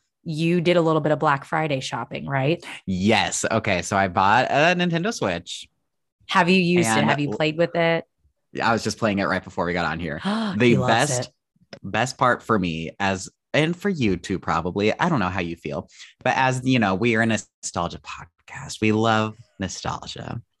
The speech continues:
Speaker 1: We do.
Speaker 2: And they have every Super Nintendo game on there that I played growing up. So I've just been replaying Donkey Kong and Super Mario,
Speaker 1: Oh.
Speaker 2: and it's been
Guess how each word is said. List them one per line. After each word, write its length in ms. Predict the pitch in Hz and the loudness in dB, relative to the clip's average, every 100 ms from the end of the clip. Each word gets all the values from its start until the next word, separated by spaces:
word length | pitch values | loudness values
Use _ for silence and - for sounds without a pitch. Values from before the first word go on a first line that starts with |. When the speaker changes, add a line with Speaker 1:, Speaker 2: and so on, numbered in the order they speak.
| - | -10
Speaker 1:
We 80 | 135 | -10
do. 400 | - 139 - 151 | -8 -10 -8 -4
Speaker 2:
And 440 | 117 113 110 107 - _ _ _ - | 0 2 4 2 0 _ _ _ -12
they 400 | 98 110 123 185 | -4 -2 0 0
have 640 | 175 139 113 101 101 101 - _ - | 0 0 2 2 2 0 -10 _ -6
every 720 | 101 98 120 143 151 160 160 _ _ _ | -4 -2 0 0 0 -4 -8 _ _ _
Super 280 | - 117 110 | -12 -6 0
Nintendo 440 | 135 139 117 101 95 | 2 4 2 2 2
game 420 | 95 92 92 98 - | 0 0 -2 -4 -4
on 300 | 95 95 104 | 0 2 0
there 440 | 101 98 101 101 - | 0 0 0 -2 -4
that 120 | 95 | -6
I 160 | 85 98 | -4 -6
played 320 | - 107 95 | -4 -4 -4
growing 320 | 98 98 110 | -2 0 0
up. 280 | 92 82 87 - | 0 -2 -6 -12
So 160 | - | -2
I've 140 | 95 107 | -2 0
just 180 | 143 139 | -2 0
been 220 | 131 - - 98 | 0 0 -6 -6
replaying 600 | 101 117 127 135 131 110 | -2 -2 0 2 2 4
Donkey 360 | 101 104 120 | 2 2 -2
Kong 440 | 110 113 110 107 110 | -4 0 0 0 -4
and 200 | 98 92 | -8 -4
Super 280 | 170 160 - | -2 0 4
Mario, 380 | 214 - - 226 | 6 6 6 6
Speaker 1:
Oh. 320 | - 214 220 | 6 6 4
Speaker 2:
and 140 | 101 | 2
it's 140 | 101 - | 0 -2
been 380 | 123 120 123 | -2 0 0